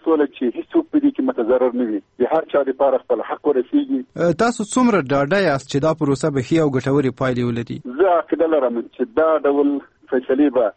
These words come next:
Speaker 1: ښې نتایج ولري او د افغانستان د خلکو لپاره به ښه زیری راوړي. اوس دې وخت رسېدلی دی چې ټول د افغانستان د ملت په اعتبار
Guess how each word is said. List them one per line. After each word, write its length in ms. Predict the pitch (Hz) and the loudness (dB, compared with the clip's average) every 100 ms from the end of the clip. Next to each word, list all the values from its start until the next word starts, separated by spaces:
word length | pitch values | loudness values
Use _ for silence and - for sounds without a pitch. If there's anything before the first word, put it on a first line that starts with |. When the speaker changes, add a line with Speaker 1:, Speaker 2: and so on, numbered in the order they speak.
| _ | _
Speaker 1:
ښې 120 | - 180 | 0 2
نتایج 300 | 170 151 151 139 | 2 2 2 2
ولري 400 | 147 143 143 147 - | 2 2 2 2 2
او 60 | 131 123 | 0 0
د 20 | 120 | 0
افغانستان 500 | - 123 - 143 135 | 0 -2 -2 -2 0
د 100 | 127 | 0
خلکو 280 | 135 127 127 | -2 -2 -2
لپاره 300 | 127 135 127 - | 0 0 2 2
به 80 | 113 - - | 0 -4 -10
ښه 100 | - | -4
زیری 260 | 165 151 135 127 | 0 2 4 2
راوړي. 280 | 120 123 117 _ - | 0 0 -6 _ -4
اوس 140 | 180 160 | -2 0
دې 160 | 151 151 151 | 2 2 2
وخت 160 | - | 0
رسېدلی 520 | 131 127 143 143 143 139 | -4 -2 0 2 2 0
دی 80 | 131 | -2
چې 60 | 131 - | -8 0
ټول 220 | 143 123 - - | 2 0 -4 -4
د 80 | 123 | -4
افغانستان 540 | - 117 - 139 131 120 | -2 -4 -2 -2 0 0
د 100 | 117 | 0
ملت 220 | 127 - | 0 0
په 120 | 127 | 0
اعتبار 300 | 120 131 131 | 0 0 0